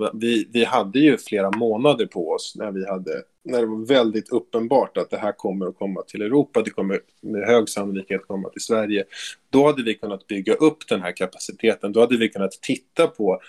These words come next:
hur de sydostasiatiska länderna har tacklat den här anstormningen, hur de har smittspårat. Och då hade vi kunnat ha den här planen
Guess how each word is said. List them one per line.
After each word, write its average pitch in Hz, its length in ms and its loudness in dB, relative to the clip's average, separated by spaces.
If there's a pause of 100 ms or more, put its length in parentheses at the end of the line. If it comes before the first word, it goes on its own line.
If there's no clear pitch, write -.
(140)
hur 107 80 0
de 101 120 -2
sydostasiatiska 98 1120 -4
länderna 104 380 -2
har 90 160 -4
tacklat 147 500 -2
den 98 140 -6
här 87 180 -4 (240)
anstormningen, 95 800 -4 (300)
hur 127 280 0
de 101 180 0
har 92 120 -2
smittspårat. - 720 -8 (260)
Och 110 100 -6
då 117 100 4
hade 117 180 4
vi 110 100 -2
kunnat 101 300 -2
ha 98 220 2
den 92 120 -4
här 90 160 -8
planen 90 560 -6